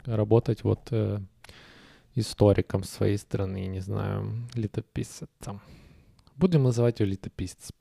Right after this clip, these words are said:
похуй. Вы в комментарии напишите правильно, как будет. Ладно?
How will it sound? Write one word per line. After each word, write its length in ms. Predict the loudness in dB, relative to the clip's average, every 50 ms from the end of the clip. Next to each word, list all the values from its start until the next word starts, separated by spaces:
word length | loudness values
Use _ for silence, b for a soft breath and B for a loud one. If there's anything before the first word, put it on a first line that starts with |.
| _ _
похуй. 520 | -16 -14 -14 -16 -16 -20 -20 -20 -20 -20 b b b b b b b b b b b
Вы 120 | 2 2
в 100 | 2 2
комментарии 500 | 2 2 2 2 4 2 2 2 2 2
напишите 440 | 0 -2 -4 -8 -10 -14 -12 -12 -8
правильно, 340 | -4 -2 -2 -2 -2 -6 -8
как 220 | -10 -10 -10 -10
будет. 320 | -6 -6 -6 -6 -8 -12 -20 -20 _ _ _ _ _ _ _ _ _ _ _ _ _ _ _ _ _ _ _ _ _ _ _ _ _ _ _ _ -2
Ладно? 280 | 0 0 0 0 -2